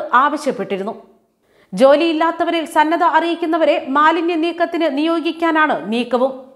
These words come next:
കെ എസ് ആർ ടി സിയിൽ അതുപോലെ കൂടുതൽ സമയം ജോലി ചെയ്യേണ്ടിയും വരില്ല. മാലിന്യ നീക്കത്തിന് നിയോഗിക്കുന്നവർക്ക് അധിക ബത്തയും പഞ്ചായത്തുകൾ നൽകുന്നുണ്ട്. മാലിന്യം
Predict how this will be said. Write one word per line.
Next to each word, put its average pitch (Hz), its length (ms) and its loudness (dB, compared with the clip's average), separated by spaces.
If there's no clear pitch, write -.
കെ 392 220 4
എസ് 523 160 -4
ആർ 539 160 2
ടി 494 40 4
സിയിൽ 466 160 2
അതുപോലെ 427 360 2
കൂടുതൽ 415 340 2
സമയം 392 260 2
ജോലി 370 320 2
ചെയ്യേണ്ടിയും 359 560 0
വരില്ല. 226 240 2
മാലിന്യ 285 460 2
നീക്കത്തിന് 320 480 -2
നിയോഗിക്കുന്നവർക്ക് 320 800 0
അധിക 320 220 0
ബത്തയും 320 380 -2
പഞ്ചായത്തുകൾ 302 600 0
നൽകുന്നുണ്ട്. 247 500 0
മാലിന്യം 508 460 4